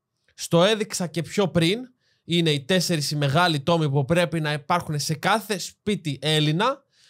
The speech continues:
Και θα σου προτείνουμε σε αυτό το επεισόδιο το γιατί και πώς έγινε η Επανάσταση του εξήντα εφτά. Είναι αυτό εδώ το βιβλίο. Και το δεύτερο που μπορείς να πάρεις σε προσφορά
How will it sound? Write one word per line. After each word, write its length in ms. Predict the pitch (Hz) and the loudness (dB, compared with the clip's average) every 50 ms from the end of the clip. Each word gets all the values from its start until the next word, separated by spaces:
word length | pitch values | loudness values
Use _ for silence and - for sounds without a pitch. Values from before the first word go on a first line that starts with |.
| _ _ _ _ _ _ _ | _ _ _ _ _ _ _
Και 140 | - 202 185 | 2 4 4
θα 100 | 196 190 | 4 4
σου 140 | - 208 | 2 2
προτείνουμε 720 | 170 190 208 196 - 262 269 247 202 135 117 113 110 113 - _ | 2 2 0 0 0 -2 -2 0 0 2 2 2 0 -2 -4 _
σε 180 | - - 190 | -2 0 0
αυτό 240 | 175 - - 240 240 | 0 2 0 0 0
το 100 | - 247 | 2 0
επεισόδιο 600 | 233 233 202 - - 226 220 190 143 113 110 117 | 0 0 -2 -2 0 0 0 0 0 -4 -4 -2
το 120 | - 185 | 0 2
γιατί 340 | 175 160 170 165 160 254 262 | 4 4 4 2 2 -2 -4
και 140 | 262 254 226 | -4 -4 -4
πώς 240 | - 247 240 233 233 | -4 -4 -4 -2 -2
έγινε 440 | 233 233 202 208 190 143 - 117 117 | -4 -4 -4 -6 -8 -8 -8 -10 -10
η 140 | 117 156 170 | -6 -4 -4
Επανάσταση 680 | 165 143 160 160 160 180 208 233 - 240 208 - 175 156 | -2 -2 -2 -2 0 0 -2 -4 -4 -8 -8 -8 -10 -6
του 140 | - 180 170 | -4 -2 -2
εξήντα 420 | 156 - - - 165 151 139 139 | -2 -2 -4 -4 -2 0 2 2
εφτά. 580 | 131 123 113 - - - 143 160 208 - - _ _ _ _ _ _ _ | 0 0 -2 -4 -2 0 2 2 0 -2 -6 _ _ _ _ _ _ _
Είναι 220 | - 151 170 185 170 | -10 -6 -2 0 0
αυτό 340 | 151 143 - - - 240 247 | 0 -2 -2 -2 0 2 2
εδώ 260 | 208 165 151 156 156 | 2 0 -2 -4 -4
το 120 | 156 143 | -4 -4
βιβλίο. 600 | 123 127 117 107 110 120 123 135 180 247 - - _ _ _ _ _ _ _ _ _ _ _ _ _ _ _ _ _ _ _ _ _ _ _ _ _ _ _ _ _ _ _ _ _ _ _ _ _ _ _ _ _ _ _ _ _ _ _ _ _ _ _ _ _ _ _ _ _ _ _ _ _ | -2 -2 -2 0 0 0 0 0 -2 -4 -6 -12 _ _ _ _ _ _ _ _ _ _ _ _ _ _ _ _ _ _ _ _ _ _ _ _ _ _ _ _ _ _ _ _ _ _ _ _ _ _ _ _ _ _ _ _ _ _ _ _ _ _ _ _ _ _ _ _ _ _ _ _ _
Και 160 | - 170 175 | -2 0 0
το 180 | 175 208 202 170 | 2 2 2 2
δεύτερο 460 | 147 170 240 269 269 - 311 262 254 | 4 4 2 2 2 0 0 0 0
που 100 | 208 226 | 0 0
μπορείς 280 | 185 180 202 226 247 226 | 0 2 2 2 0 0
να 160 | 247 220 196 | -2 -2 0
πάρεις 320 | - 247 254 226 208 - - | 0 0 0 0 -2 -6 -6
σε 360 | - - - - 302 330 330 - | -6 -6 -4 -2 -2 -2 -2 -2
προσφορά 760 | - 285 240 - - - 185 160 156 170 208 254 262 _ | 0 0 0 0 0 0 0 2 2 2 0 -2 -4 _